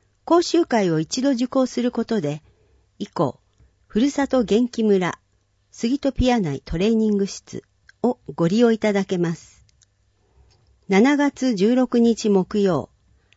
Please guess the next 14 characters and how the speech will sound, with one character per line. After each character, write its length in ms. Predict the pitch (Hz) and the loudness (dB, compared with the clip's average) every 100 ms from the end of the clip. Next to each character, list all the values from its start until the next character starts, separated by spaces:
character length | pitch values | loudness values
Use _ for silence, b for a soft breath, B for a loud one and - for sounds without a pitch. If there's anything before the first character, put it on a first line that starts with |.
| _ | _
八 340 | - 208 - 302 | -4 -4 -2 -2
月 280 | 294 - 269 | -2 -2 -4
二 180 | - | -4
十 120 | 233 - | -8 -4
日 140 | 233 | 0
木 320 | 170 165 180 | 0 0 -2
曜、 300 | 175 151 - _ _ _ _ _ - | -2 -2 -6 _ _ _ _ _ -2
毎 180 | 202 247 | 0 0
月 420 | - - 220 202 | -4 -10 -8 -6
第 220 | 147 196 277 | -2 -2 0
三 240 | 302 277 | 2 4
木 260 | 254 240 247 | 2 2 0
曜 220 | 233 190 | 0 0
日、 220 | 135 131 | -4 -10